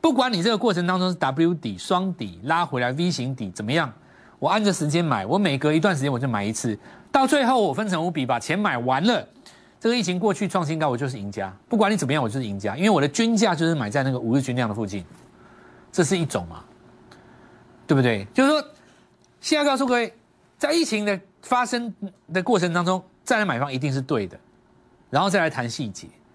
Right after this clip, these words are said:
那这个细节就像我刚刚跟我讲的，精准的买法就是直接买在杀下去转强或 N 字的时候。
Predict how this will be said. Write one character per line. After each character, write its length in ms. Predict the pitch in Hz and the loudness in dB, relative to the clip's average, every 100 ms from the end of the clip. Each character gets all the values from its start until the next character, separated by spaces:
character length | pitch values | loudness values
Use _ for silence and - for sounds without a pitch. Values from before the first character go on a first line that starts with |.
| _ - | _ -2
那 120 | 254 | 2
这 60 | |
个 80 | 320 | 2
细 160 | 311 269 | 2 2
节 160 | 190 | 2
就 80 | 185 | 2
像 120 | 202 | 2
我 60 | 139 | 0
刚 140 | 131 | -2
刚 80 | 135 | -4
跟 100 | 131 | -2
我 60 | 127 | -4
讲 220 | - 85 | -4 -12
的， 60 | 82 - | -16 -12
精 240 | - 269 294 | -2 0 2
准 180 | 165 | 2
的 100 | 127 | 2
买 180 | 120 127 | 0 -2
法 320 | 135 92 80 - | 0 -4 -4 -4
就 100 | 151 | -2
是 140 | 165 | -2
直 180 | 147 120 | -2 -2
接 140 | 135 | 0
买 180 | 135 90 | -2 -2
在 260 | 90 113 - - - - - - | -2 -2 -2 -20 -20 -20 -20 -16
杀 280 | - 185 165 | -2 0 2
下 180 | 160 143 | 2 0
去 320 | 127 127 90 - _ _ _ _ _ | -2 -6 -6 -14 _ _ _ _ _
转 220 | - 110 | -2 -2
强 200 | 104 120 | -2 -2
或 160 | 139 143 | 0 0
N 160 | 127 | -2
字 140 | 131 117 | -2 -4
的 80 | 98 | -6
时 140 | 98 | -4
候。 220 | 104 90 | -4 -4